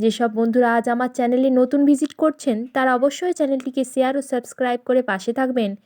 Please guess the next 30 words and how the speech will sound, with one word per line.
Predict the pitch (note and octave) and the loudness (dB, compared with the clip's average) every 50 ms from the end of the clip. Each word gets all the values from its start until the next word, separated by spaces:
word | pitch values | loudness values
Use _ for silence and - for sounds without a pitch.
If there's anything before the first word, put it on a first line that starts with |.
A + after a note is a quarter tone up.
| _ _ _ - | _ _ _ -2
বাগান | G#3 A3 G#3+ G#3+ A#3 C4+ C#4+ | 0 0 2 2 0 -2 -2
সংক্রান্ত | C#4 - C#4 C4 A#3+ B3+ A#3 A3+ G#3+ | -2 -4 -4 -2 0 0 0 0 0
নানা | B3 B3+ A#3 G3 G3+ B3 D4 | 0 0 0 0 -2 -2 0
ভিডিও | - B3+ G#3+ F#3 F#3 F#3 | 0 0 0 0 0 0
পাওয়ার | F3+ - F3 F3 E3+ E3+ | 0 0 0 0 0 0
জন্য। | E3 F3 F3 D#3+ E3 E3 F3 F#3 - _ _ _ _ _ _ _ _ _ _ _ _ _ _ _ _ _ _ _ _ _ _ _ | -2 -4 -6 -6 -8 -12 -14 -14 -18 _ _ _ _ _ _ _ _ _ _ _ _ _ _ _ _ _ _ _ _ _ _ _
আমার | - A#3 A#3+ A#3+ C4 C#4+ D4+ | 0 0 2 2 2 2 2
বাগানের | C4+ C#4 B3 A#3+ C4 C#4+ D4+ D#4 B3+ G3+ G3+ - - | 4 2 2 2 2 2 4 2 2 2 0 -4 -4
এই | - A3+ B3+ C#4 D4 | -2 0 2 2 4
মুহূর্তের | C#4+ C4 C4 B3+ C#4 C4 - - E4 G4+ - | 4 2 2 2 0 0 0 -2 -2 -2 0
ভিডিও | C4+ A3 F#3+ F#3+ G3+ F#3+ | 0 0 2 2 2 4
এটা। | F#3 F3+ - F3+ E3+ F3 - _ _ _ _ _ _ _ _ _ - | 4 2 2 -2 -6 -8 -10 _ _ _ _ _ _ _ _ _ 0
দেখুন | A#3 C4 C4 - D#4+ E4 E4 | 2 2 2 2 0 0 0
তো, | - F#4 A4 - _ _ _ _ _ _ A#3+ | 0 0 0 -2 _ _ _ _ _ _ -2
জবা | G#3+ - A#3 G#3+ G3+ B3 B3+ | 2 4 4 4 4 2 0
ফুলের | B3+ - D4+ C#4+ D#4 D#4 | 0 0 2 2 2 2
কি | D4 - E4 D#4 | 2 0 0 2
কমতি | - B3+ B3 A#3 B3+ C#4 D#4 | 4 4 4 4 4 4 4
লক্ষ্য | C#4 A#3+ G#3+ - - - C#4 | 4 4 4 2 0 -2 0
পড়ছে? | D4+ D#4+ D#4 - - - E4+ A#3 F#3 F#3 _ _ _ _ _ _ - _ _ | 0 0 0 -2 -2 -2 0 0 0 -4 _ _ _ _ _ _ -20 _ _
হালকা | - - B3+ C4+ D4 D4 - E4 D#4+ | -2 0 2 2 2 2 2 0 0
শীতের | - E4+ D4+ - E4 D4+ | 0 -2 0 0 0 2
আমেজ | B3 A#3+ A#3+ C4 C#4 C4 | 2 2 4 4 4 4
আসলেও | C#4+ C#4+ D4 C#4+ - D#4 C#4+ A3+ G3+ A3 | 4 2 2 2 2 2 4 4 4 2
এরা | - - A#3 A#3 A3+ A3 | 2 2 2 4 2 2
কিন্তু | A3 - A#3 A#3 A#3 D#4 D#4+ | 0 0 0 0 0 0 -2
কৃপণতা | - - - C#4 C#4+ C4+ D#4+ D#4 D#4+ D#4+ E4+ D#4+ | -2 0 0 0 2 2 2 2 2 2 0 0
করেনি | D#4 A#3+ A3 G#3+ G#3+ A3+ C#4 | 2 2 2 2 2 0 -2
ফুল | D4 - - A#3 G#3 F#3+ | -2 -2 -2 -2 0 0
দিতে। | F#3 F#3 F#3 F3+ E3+ E3+ | -2 -2 -2 -2 -4 -4